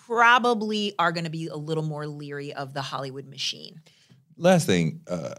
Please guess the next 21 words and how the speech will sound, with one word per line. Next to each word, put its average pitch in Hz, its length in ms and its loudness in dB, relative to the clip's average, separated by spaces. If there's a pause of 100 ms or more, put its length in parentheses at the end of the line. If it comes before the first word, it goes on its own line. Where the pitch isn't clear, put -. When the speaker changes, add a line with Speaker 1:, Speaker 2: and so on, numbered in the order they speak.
(120)
Speaker 2:
and 92 100 0
I 101 60 6
ask 101 140 4
everyone 78 340 4
who 85 140 -6
comes 78 220 -6
on 76 60 -4
the 73 80 -4
show, 71 400 -2 (640)
what 165 140 6
does 226 200 4
being 101 440 4
Black 82 840 2 (280)
mean 87 440 2
to 87 180 -6
you? 80 460 -4
Speaker 1:
Mm. - 180 -12 (120)
Speaker 2:
And 82 100 -4
how 107 180 2
does 120 160 4
that 92 400 4